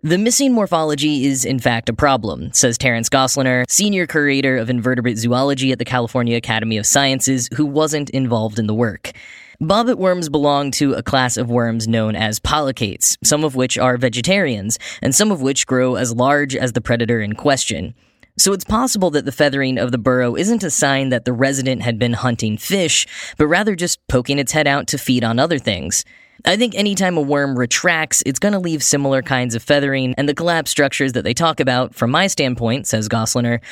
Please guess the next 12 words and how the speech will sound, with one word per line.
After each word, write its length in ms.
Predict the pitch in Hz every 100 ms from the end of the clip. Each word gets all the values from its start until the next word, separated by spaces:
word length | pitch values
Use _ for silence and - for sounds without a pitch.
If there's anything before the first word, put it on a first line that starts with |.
| - - -
"they 100 | 185
could 280 | 254 220
well 160 | 175 170
be 260 | 147 151 131
absolutely 560 | 135 123 143 135 127
right, 400 | 131 185 147 120 _ -
but 120 | 139
there 120 | 180
are 20 |
a 60 | 180
lot 220 | 196 208
of 100 | 151